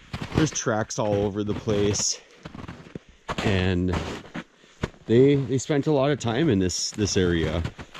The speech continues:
It's unfortunate that the snow is coming down pretty good, but we're not gonna be out here for, for too long.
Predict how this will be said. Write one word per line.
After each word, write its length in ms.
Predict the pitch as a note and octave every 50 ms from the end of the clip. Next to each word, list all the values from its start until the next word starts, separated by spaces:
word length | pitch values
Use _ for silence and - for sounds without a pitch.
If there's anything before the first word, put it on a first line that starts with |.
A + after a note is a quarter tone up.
| - - - - - - - - - - - -
It's 120 | - - A2
unfortunate 680 | G2+ F#2 - - - F3 G3 F#3+ - - D3 B2 A2
that 180 | - A2+ G#2+ -
the 100 | G2 F2
snow 580 | - - - - - - C#3+ D#3 D#3+ E3+ C3
is 100 | G2+ F#2+
coming 340 | - - - A#2 G#2 G#2 G2 F#2
down 220 | F2+ F2 F2+ F2+
pretty 280 | - - G#2+ F#2 F2+ F2
good, 400 | F2 F#2+ F#2 F#2 F2+ F2 G2 E2+ D#2+ - - - - - - -
but 280 | F#2 F#2+ F2 E2+ E2 - - - - - - - - -
we're 120 | D3+ D3+
not 180 | C#3 A2+ G#2+ -
gonna 280 | A#2+ G2+ G2+ G2 F#2+
be 160 | F2 F#2+ F#2
out 120 | F2+ F2+ F2+
here 120 | F#2+ F#2+
for, 240 | - - G#2 G2+ F#2 F2 - - - - - - - - - - - -
for 100 | - C#3
too 240 | - - C3 A2+ G2
long. 400 | F#2 F2 F2 F2+ F2+ F2+ F#2